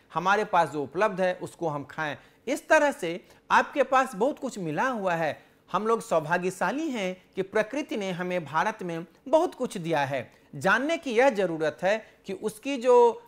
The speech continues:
प्राकृतिक प्रवृत्ति है उसको हम बनाए रखें, उसमें हम कुछ मिलावट न करें, न हम दूसरों के लिए करें,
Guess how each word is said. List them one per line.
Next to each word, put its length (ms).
प्राकृतिक 920
प्रवृत्ति 520
है 280
उसको 300
हम 240
बनाए 380
रखें, 360
उसमें 260
हम 200
कुछ 180
मिलावट 520
न 280
करें, 320
न 60
हम 240
दूसरों 400
के 160
लिए 180
करें, 360